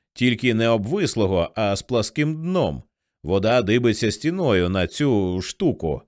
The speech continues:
а тоді з твого боку розтікається по сторонах". "І зовсім не протікає на твій бік?" Упершись долонями в коліна, Джендрон нахилився і примружив очі.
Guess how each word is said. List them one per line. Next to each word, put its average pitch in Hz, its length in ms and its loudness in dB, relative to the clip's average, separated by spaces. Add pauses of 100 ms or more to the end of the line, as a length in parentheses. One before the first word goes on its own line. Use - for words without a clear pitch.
(280)
а 190 120 -2
тоді 160 280 0
з - 80 -2
твого 104 280 0
боку 131 320 0
розтікається 104 880 0
по 101 160 -4
сторонах". 92 680 -4 (600)
"І 104 240 2
зовсім 135 520 0
не 127 140 0
протікає 139 580 0
на 131 140 -2
твій 104 240 0
бік?" 160 380 -8 (580)
Упершись 156 500 -2
долонями 160 460 2
в - 80 -4
коліна, 196 440 -2
Джендрон 170 640 -2
нахилився 143 760 -2
і 156 80 -4
примружив 90 600 -4
очі. 85 400 -4